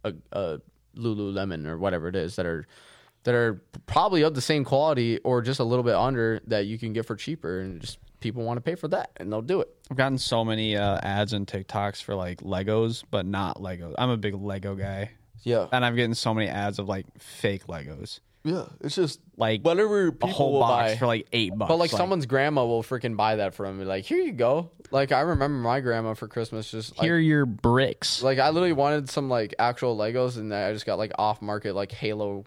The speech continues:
Speaker 1: Reach, like, Legos, and they were just, like, really weird.
Speaker 2: Were they blue?
Speaker 1: No,
Speaker 2: Like,
Speaker 1: well, I
Speaker 2: blue?
Speaker 1: don't remember, but, like, there's, like, different Legos that I've never seen before, but, like, don't market that because there's somebody out there that will be like, "Oh, these look like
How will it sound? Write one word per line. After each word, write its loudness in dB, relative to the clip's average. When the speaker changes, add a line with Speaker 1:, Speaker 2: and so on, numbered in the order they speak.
Speaker 1:
Reach, -8
like, -6
Legos, -4
and -8
they -6
were -6
just, -12
like, -8
really -8
weird. -8
Speaker 2:
Were 4
they 4
blue? 2
Speaker 1:
No, 2
Speaker 2:
Like, -2
Speaker 1:
well, 4
I 4
Speaker 2:
blue? 2
Speaker 1:
don't -2
remember, -2
but, 0
like, 0
there's, 0
like, 0
different -4
Legos -2
that -2
I've -2
never -6
seen -8
before, -8
but, -4
like, -4
don't -2
market -4
that 0
because -8
there's -8
somebody 0
out 0
there -2
that -2
will -6
be -6
like, -4
"Oh, -2
these -6
look -6
like -4